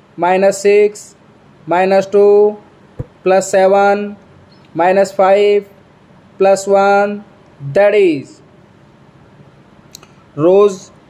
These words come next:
टेन मिनट की ये प्रैक्टिस करते रहें और अपने आंसर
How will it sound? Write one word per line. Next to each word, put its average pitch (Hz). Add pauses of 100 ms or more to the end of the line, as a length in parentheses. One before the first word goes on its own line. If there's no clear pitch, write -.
(120)
टेन 190
मिनट 190
की 202
ये 202
प्रैक्टिस 202 (540)
करते 180
रहें 214 (600)
और 180
अपने 190
आंसर 196